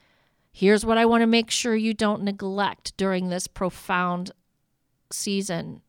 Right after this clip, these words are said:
of loss." And it's almost as if God is saying, "If you're not careful, y-, y-, you'll, you'll miss this. You'll miss this opportunity to be healthy and to grieve well." So he gives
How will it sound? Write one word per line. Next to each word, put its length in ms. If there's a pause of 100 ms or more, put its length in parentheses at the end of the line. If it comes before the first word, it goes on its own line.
(320)
of 160
loss." 640 (2250)
And 120
it's 140
almost 380
as 160
if 160
God 200
is 140
saying, 380
"If 120
you're 80
not 280
careful, 400
y-, 320
y-, 260
you'll, 580 (240)
you'll 220
miss 380
this. 400
You'll 180
miss 340
this 220
opportunity 720
to 160
be 200
healthy 800
and 140
to 80
grieve 420
well." 440 (1000)
So 200
he 100
gives 480